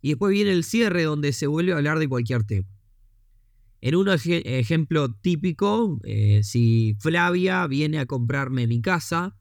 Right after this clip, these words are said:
yo no la voy a recibir con un, "Hola, eh, sale la casa ciento cincuenta mil, te puedo aceptar ciento veinte cuotas". Probablemente, si Flavia viene a comprarme la casa en los minutos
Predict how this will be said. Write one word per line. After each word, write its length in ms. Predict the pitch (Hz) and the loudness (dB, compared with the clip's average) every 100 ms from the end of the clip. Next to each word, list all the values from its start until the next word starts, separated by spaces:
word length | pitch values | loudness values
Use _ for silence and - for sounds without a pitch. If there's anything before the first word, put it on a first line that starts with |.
| _ _ _ _ - | _ _ _ _ -6
yo 160 | 165 | -2
no 120 | 170 170 | 2 2
la 120 | 147 | 2
voy 180 | 170 170 | 2 2
a 60 | |
recibir 440 | 120 110 120 139 131 | 0 -2 -2 0 0
con 180 | 131 127 | -2 0
un, 260 | 127 117 107 - | 0 0 -4 -6
"Hola, 540 | 151 170 175 185 185 | -2 0 2 2 0
eh, 380 | - 127 127 123 | -4 -2 0 0
sale 300 | 120 151 147 | 0 0 0
la 120 | 139 123 | 0 0
casa 280 | 139 - | -2 -4
ciento 240 | 127 139 131 | -4 -4 -4
cincuenta 320 | 123 127 127 | -2 -2 0
mil, 240 | 156 170 | 2 2
te 80 | - | 0
puedo 180 | 127 139 | -2 -2
aceptar 380 | 117 120 139 131 | -4 -4 -4 -4
ciento 260 | 139 117 | -2 0
veinte 240 | 120 127 120 | 0 0 -2
cuotas". 480 | 110 107 104 104 - _ _ _ _ _ _ - | 0 0 -2 -14 -20 _ _ _ _ _ _ -4
Probablemente, 960 | 135 160 180 180 190 175 190 202 175 | 0 2 2 2 2 0 2 2 0
si 180 | - 135 | -4 -4
Flavia 580 | 120 175 185 185 185 180 | -2 -2 0 0 0 -2
viene 400 | 131 151 165 170 - | -4 -2 0 0 -2
a 140 | 127 | -6
comprarme 600 | 123 135 123 156 165 160 | -4 -4 -2 -2 -2 0
la 160 | 139 123 | -2 -2
casa 460 | 170 156 - 139 104 | -2 -4 -2 -6 -4
en 140 | 127 | -4
los 120 | 131 | -2
minutos 540 | 123 135 160 156 151 | -2 0 0 0 -4